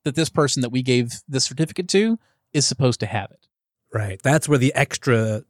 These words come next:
Speaker 2: the extended security and validation comes from.
Speaker 1: Now, buying that E V certificate, when they first introduced these things, it didn't really get you anything unless somebody went to the trouble of actually looking up your certificate information and seeing whether it was E V or D V, and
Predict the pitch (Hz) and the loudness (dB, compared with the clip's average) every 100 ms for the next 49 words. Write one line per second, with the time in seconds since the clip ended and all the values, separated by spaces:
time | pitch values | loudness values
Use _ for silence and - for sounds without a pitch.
0 | - 107 107 - - - 143 135 117 - | -10 -8 -6 -6 -4 2 2 2 0 -4
1 | 120 240 233 123 127 120 120 139 247 - | -2 0 2 4 2 2 0 0 -2 -2
2 | 160 320 277 - - _ _ _ 165 180 | -2 0 -2 -6 -20 _ _ _ 4 4
3 | 147 127 208 330 170 117 - 113 110 110 | 4 2 2 2 2 0 -4 -8 -8 -6
4 | - 120 117 110 110 101 131 139 - 214 | -4 -4 -6 -6 -6 -4 -2 -2 0 0
5 | 254 - 156 139 120 139 - 151 - 160 | 0 -2 -6 -2 0 0 0 -4 -2 -2
6 | 175 156 151 147 135 151 135 - 120 113 | -2 -4 -6 -6 -6 -6 -8 -8 -4 -2
7 | 110 104 - 123 139 117 - 190 214 135 | -4 -6 -6 -4 -2 -4 0 2 4 2
8 | 117 120 127 131 123 - 135 127 117 117 | 0 0 0 0 2 2 2 4 2 2
9 | 131 - 131 131 - 113 113 117 127 113 | 0 0 -4 0 2 2 2 0 -4 -4
10 | 123 - 127 127 110 - - - - 120 | -4 -2 0 0 0 -6 -20 -16 -4 2
11 | 139 165 147 131 - 151 - 127 - 123 | 4 4 2 0 0 0 0 -4 -2 -2
12 | 156 - 123 113 120 110 104 123 113 - | -2 0 -2 0 0 -2 0 -2 0 0
13 | 147 151 120 113 110 113 107 131 120 113 | 2 2 2 2 0 -2 -4 -2 -2 0
14 | 101 107 151 127 107 104 101 123 113 104 | 0 0 2 2 0 -2 -4 -4 -2 -4